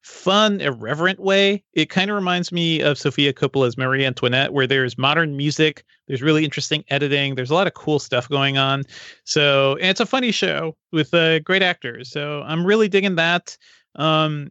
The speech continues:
it is funny 'cause, uh, Dave and I both went to school in Amherst, Massachusetts, and that's where the Emily Dickinson house is. So this is, like, the one time I can watch something where people are just talking about Amherst all the time, even though it was not filmed there. It's filmed in upstate New York.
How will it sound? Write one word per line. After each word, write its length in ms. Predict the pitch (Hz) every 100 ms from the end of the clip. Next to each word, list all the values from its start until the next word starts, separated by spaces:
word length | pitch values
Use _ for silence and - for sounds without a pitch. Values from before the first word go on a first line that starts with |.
| -
it 140 | 175
is 160 | 214 -
funny 400 | - 165 190 190
'cause, 320 | - 156 127
uh, 380 | 139 139 135 131
Dave 220 | 147 180
and 80 | 170
I 240 | 139 151 -
both 180 | 139 -
went 140 | 147
to 60 | 135
school 440 | - 143 135 143 -
in 160 | 131 131
Amherst, 420 | 135 127 127 -
Massachusetts, 680 | 131 - 190 202 131 131 123
and 180 | 120
that's 160 | 123 123
where 80 | 127
the 160 | 127
Emily 240 | 127 127 123
Dickinson 400 | 156 165 143 131
house 260 | 123 123
is. 220 | 127 117 117 - -
So 160 | - 156
this 220 | 180 196
is, 100 | 190
like, 140 | 196
the 100 | 170
one 400 | 147 147 170 196
time 580 | 180 180 175 123 113 120 _ _ _ _ -
I 60 | 143
can 160 | 160
watch 200 | 147 156
something 360 | - 139 131 127
where 80 | 127
people 240 | 143 131
are 80 | 131
just 160 | 123 123
talking 240 | 131 127
about 220 | 123 113
Amherst 400 | 104 123 120 110
all 100 | 120
the 120 | 113 117
time, 320 | 113 113 113 - - -
even 160 | 165 151
though 80 |
it 40 | 135
was 140 | 127
not 140 | 131 113
filmed 240 | 117 107
there. 120 | 110
It's 140 | 110 -
filmed 240 | 113 113
in 180 | 107 -
upstate 300 | 113 120 117 120
New 140 | 123
York. 400 | 131 175 208